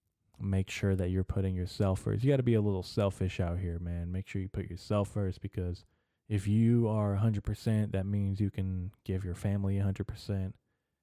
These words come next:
and then you could give, you know, you can give as much as you want at work, you, or whatever, you know. I'm not saying go a hundred percent, like,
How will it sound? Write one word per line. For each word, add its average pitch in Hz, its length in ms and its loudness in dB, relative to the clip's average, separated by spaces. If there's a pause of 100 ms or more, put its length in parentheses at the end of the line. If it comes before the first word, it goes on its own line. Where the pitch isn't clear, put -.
(100)
and 92 160 -2
then 90 80 0
you 92 120 0
could 95 200 -4
give, 90 540 0 (880)
you 92 100 -6
know, 87 140 -2
you 95 160 -2
can 98 180 -8
give 92 200 0
as 92 100 -2
much 98 260 0
as 90 60 -4
you 87 100 -2
want 98 300 2
at 85 60 -2
work, 107 580 2 (260)
you, 98 200 -4
or 90 120 0
whatever, 90 340 2
you 90 140 0
know. 92 240 0
I'm 92 60 -4
not 92 200 0
saying 90 300 -2
go 95 140 0
a 92 40 0
hundred 95 180 -4
percent, 92 540 -6
like, 95 200 -8